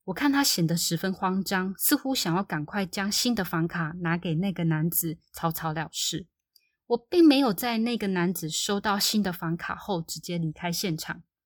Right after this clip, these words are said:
而是直接请他们的值班经理出来了解状况。但是如果这个场景换成是别的民宿，我想我可能就不会这么大费周章。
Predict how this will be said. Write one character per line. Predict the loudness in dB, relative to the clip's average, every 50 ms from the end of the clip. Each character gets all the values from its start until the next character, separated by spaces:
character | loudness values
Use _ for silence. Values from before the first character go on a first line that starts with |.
| _ _ _
而 | -2 0
是 | 2 2 2
直 | 0 2 2 2 2
接 | 4 4 2
请 | 2 2 2 2 2
他 | 2 2 4
们 | 4 4 4 4
的 | 2 2
值 | 0 0 -2 0
班 | 2 4 4 4 4
经 | 2 2 4
理 | 4 4 2
出 | 2 0 -2 0
来 | 0 2
了 | 2 2 0
解 | -2 -4 -6
状 | -4 -4 -4 -4
况。 | -6 -8 -10 -12 -14 -16 _ _ _ _ _ _ _ _ _ _ _
但 | 0 2 2
是 | 4 6 6 6
如 | 6 6 4
果 | 6 8 8 8 8
这 | 6 4 6
个 | 6 6
场 | 6 4 4 4 2
景 | 2 2 2 2 2
换 | 0 0 0 2 2 2
成 | 2 2 2
是 | 2 2 0
别 | -2 0 0 0 2
的 | 2 4
民 | 6 6 6 6
宿， | 4 4 4 4 2 0 -2 -8 -20 -20 _ _ -2
我 | 0 2
想 | 4 4 4 4
我 | 4 2
可 | 2 2 2 4
能 | 6 6 6 6 4 2 0 -4
就 | -4 -4 -4
不 | -4 -4 -4
会 | -2 -2
这 | -2 0 0
么 | 0 0 0
大 | 0 -2 -2
费 | 0 -2 -2
周 | -2 -2 -2 -2 -2
章。 | -2 -4 -4 -4 -4 -4 -6